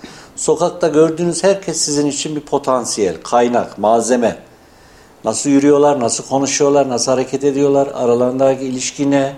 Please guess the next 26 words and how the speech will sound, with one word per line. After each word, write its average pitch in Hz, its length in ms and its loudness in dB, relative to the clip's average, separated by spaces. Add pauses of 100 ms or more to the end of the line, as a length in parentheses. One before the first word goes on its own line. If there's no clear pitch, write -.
diyalogları 120 640 2
nasıl 139 220 -2
gelişiyor, 139 500 0 (460)
otobüse, 123 580 -2
tramvaya 131 580 2
bindiğinizde 127 640 -2 (120)
buna 131 260 0
dikkat 147 340 -2
edeceksiniz 87 760 -10
diyoruz. 76 340 -12 (440)
Oradan 135 420 2
siz 139 320 -4
besleneceksiniz, 139 920 0
alacaksınız. 147 880 -2 (340)
Bir 180 120 2
gün 147 220 2
lazım 127 400 2
olduğunda 120 440 0
da 196 80 2
onu 147 140 2
sahnede 123 480 0
işte 147 200 -6
uygulayacaksınız 160 1040 -2 (500)
diyoruz. 101 280 0 (460)
E, 104 240 -4
tabii 165 380 0